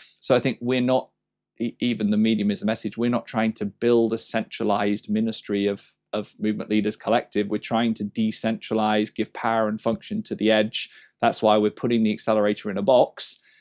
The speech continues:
rather than saying, "There's five people that can run it and there's a big price tag and you have to come to us."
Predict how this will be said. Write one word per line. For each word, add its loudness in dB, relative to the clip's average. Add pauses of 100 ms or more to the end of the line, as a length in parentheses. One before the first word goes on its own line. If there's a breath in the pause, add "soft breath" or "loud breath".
(220 soft breath)
rather 6
than 2
saying, 0 (520)
"There's 0
five 4
people 0
that -2
can -4
run 2
it 0
and 0
there's 0
a -6
big 0
price 2
tag -2
and 0
you -2
have -8
to -12
come -8
to 2
us." 0